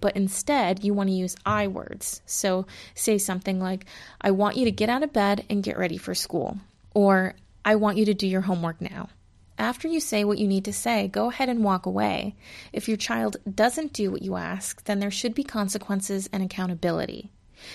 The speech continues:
If he says he doesn't care, don't get into a power struggle with him over it. It's not worth it. Kids will tell you that they don't care even when they do,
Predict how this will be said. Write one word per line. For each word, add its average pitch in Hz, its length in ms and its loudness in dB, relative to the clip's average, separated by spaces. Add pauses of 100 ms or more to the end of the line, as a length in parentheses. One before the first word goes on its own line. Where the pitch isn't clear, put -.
If 220 180 -2
he 220 100 0
says 202 260 -2
he 226 80 0
doesn't 190 380 -4
care, 214 480 0 (320)
don't 285 240 4
get 311 160 -2
into 285 240 -4
a 233 60 0
power 240 340 -2
struggle 190 340 -2
with 180 180 0
him 175 120 -2
over 175 240 -6
it. - 240 -6
It's 208 200 -4
not 208 240 0
worth 165 300 -4
it. - 220 -4 (360)
Kids 269 300 0
will 311 80 4
tell 247 240 0
you 220 120 4
that 196 120 0
they 196 100 2
don't 190 220 2
care 233 380 -2
even 262 260 0
when 240 140 0
they 185 140 0
do, 208 500 0